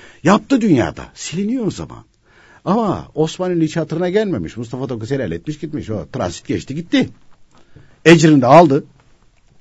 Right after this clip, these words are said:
Helal ettiydi ya. Ecrini de aldı. Osmanlı'ya gel bakalım. Evet Mustafa Topuz hakkından vazgeçmiş ama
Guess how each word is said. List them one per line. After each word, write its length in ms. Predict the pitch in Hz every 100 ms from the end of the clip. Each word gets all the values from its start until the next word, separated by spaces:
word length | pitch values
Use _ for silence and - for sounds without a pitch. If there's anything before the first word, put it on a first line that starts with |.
| - -
Helal 260 | 92 98
ettiydi 300 | 98 202 180
ya. 160 | 82 82 - - - - -
Ecrini 360 | 151 170 147 135
de 60 | 143
aldı. 340 | 180 233 - - _ _ _ _ _ _ _ -
Osmanlı'ya 480 | 107 113 82 78 120
gel 120 | 139
bakalım. 300 | 139 - - - _ _ _ _ _ _
Evet 220 | 101 117 82
Mustafa 340 | 82 71 -
Topuz 260 | 80 - 69
hakkından 440 | 73 - 78 71
vazgeçmiş 460 | 73 - - - 92
ama 260 | 123 151